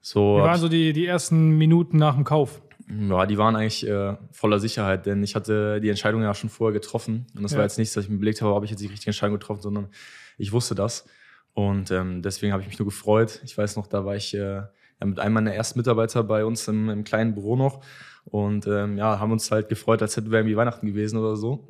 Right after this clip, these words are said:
Speaker 1: dass ich wusste, ähm, dass, äh, wir da jetzt im Coaching drin sind, weil ich wusste, jetzt geht's richtig los.
Speaker 2: Also hast du mit einem sehr guten Gefühl
Speaker 1: Ja,
Speaker 2: bist du
Speaker 1: auf jeden Fall.
Speaker 2: reingestartet.
Speaker 1: Ja, ich wusste halt, jetzt geht's richtig los und jetzt wird's ernst.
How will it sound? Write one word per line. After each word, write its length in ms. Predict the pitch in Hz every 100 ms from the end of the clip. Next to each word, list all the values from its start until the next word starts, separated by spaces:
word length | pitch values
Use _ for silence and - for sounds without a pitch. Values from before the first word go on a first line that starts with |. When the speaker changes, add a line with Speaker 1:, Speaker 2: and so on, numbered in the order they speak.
| -
Speaker 1:
dass 180 | 107 101
ich 80 | 104
wusste, 520 | 117 - 113 113 117
ähm, 540 | 110 107 107 104 104 104
dass, 320 | 101 98 -
äh, 280 | 107 101 98
wir 80 | 98
da 60 | 101
jetzt 100 | 98
im 60 |
Coaching 320 | 107 120 - 104
drin 180 | 113
sind, 140 | 113 104
weil 80 | 101
ich 80 |
wusste, 200 | 104 107
jetzt 120 | 101 -
geht's 180 | 95 -
richtig 240 | - -
los. 100 | 107
Speaker 2:
Also 180 | 156 151
hast 140 | 139
du 40 | 147
mit 100 | 156
einem 100 | 147
sehr 120 | 143
guten 220 | 139 147 143
Gefühl 420 | 131 143 131 117 - -
Speaker 1:
Ja, 140 | 101
Speaker 2:
bist 100 | 110
du 40 | 131
Speaker 1:
auf 80 |
jeden 120 | 135 127
Fall. 140 | 110
Speaker 2:
reingestartet. 300 | 123 120 - -
Speaker 1:
Ja, 180 | 101 98
ich 100 | 101
wusste 160 | 117 113
halt, 80 | 110
jetzt 140 | 110
geht's 180 | 117 -
richtig 200 | 107 101
los 260 | 110 101 -
und 80 |
jetzt 160 | 104 -
wird's 100 | -
ernst. 400 | 107 101 - -